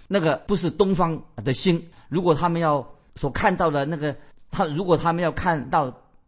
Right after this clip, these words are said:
的是东方之星的话，那么他们就不会跑到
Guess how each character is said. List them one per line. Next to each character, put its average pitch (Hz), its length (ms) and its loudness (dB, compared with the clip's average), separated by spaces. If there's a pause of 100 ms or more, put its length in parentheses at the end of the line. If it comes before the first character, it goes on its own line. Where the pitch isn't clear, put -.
(120)
的 135 120 -4
是 156 180 -6
东 196 220 0
方 175 160 0
之 165 120 -6
星 165 200 -6
的 151 100 -4
话， 143 240 -2 (220)
那 175 100 0
么 175 100 4
他 175 140 0
们 175 100 -2
就 156 140 0 (280)
不 185 100 -2
会 185 120 4
跑 - 220 0
到 139 240 0